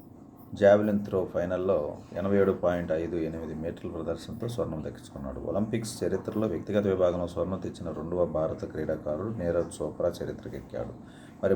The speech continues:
మొదటి వ్యక్తి ఎవరంటే, రెండు వేల ఎనిమిది బీజింగ్ ఒలింపిక్స్లో షూటింగ్ విభాగంలో అభినవ్ బింద్రా అన్నమాట తొలి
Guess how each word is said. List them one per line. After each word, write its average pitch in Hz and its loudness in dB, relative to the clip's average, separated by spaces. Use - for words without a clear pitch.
మొదటి 101 6
వ్యక్తి 92 0
ఎవరంటే, 87 2
రెండు 87 0
వేల 92 6
ఎనిమిది 82 -2
బీజింగ్ 104 4
ఒలింపిక్స్లో - 0
షూటింగ్ 95 0
విభాగంలో 80 0
అభినవ్ 98 6
బింద్రా 73 0
అన్నమాట 67 -6
తొలి 87 2